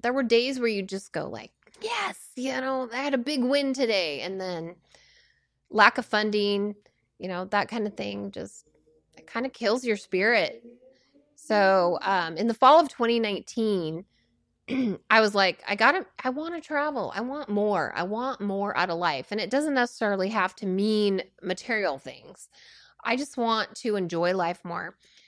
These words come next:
So I was in a Facebook group, a Naughty Girls Facebook group, and it was called Scarlet's Chambers. And this girl talked about selling her dirty panties online. And I'm like, "Oh, shit,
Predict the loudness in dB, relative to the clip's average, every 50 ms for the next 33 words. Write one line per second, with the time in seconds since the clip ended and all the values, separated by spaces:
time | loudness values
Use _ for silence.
0 | -20 -20 -20 _ _ _ -4 4 6 6 8 8 6 4 2 0 0 0 2 2
1 | 2 2 2 0 0 0 0 0 -2 -2 -2 -2 -2 -4 -2 -2 0 0 0 0
2 | -2 -2 -2 0 0 -2 -4 -6 -10 -10 -10 -10 -10 _ -12 -12 -12 -12 -18 -16
3 | -16 -16 -16 -18 _ _ -20 -20 _ _ _ _ _ _ -20 _ _ _ _ _
4 | _ _ _ -4 -2 -2 -2 -2 -2 -4 -6 -4 -2 0 0 0 -2 -6 -2 0
5 | 0 2 2 0 -2 -4 -4 -14 -16 -12 -10 -10 -8 -8 -10 -12 -14 -16 -20 -20
6 | -20 -20 -20 -20 -20 _ _ -20 -20 -20 -16 _ -2 0 0 0 0 -2 -2 -2
7 | 0 0 0 0 0 0 0 0 0 0 0 0 -2 -2 -4 -6 -4 -2 -2 -4
8 | -4 -4 -6 -4 -2 -4 -4 -4 -8 -8 -10 -8 -6 -6 -6 -6 -6 -8 -8 -8
9 | -10 -10 -10 -10 -12 -14 -14 -16 -18 -18 _ -20 -20 -20 -20 -16 _ -4 -4 -4
10 | -2 -4 -6 -8 -10 _ -12 -10 -8 -8 -8 -10 -12 -14 -16 -18 -20 -20 -18 -14
11 | -14 -14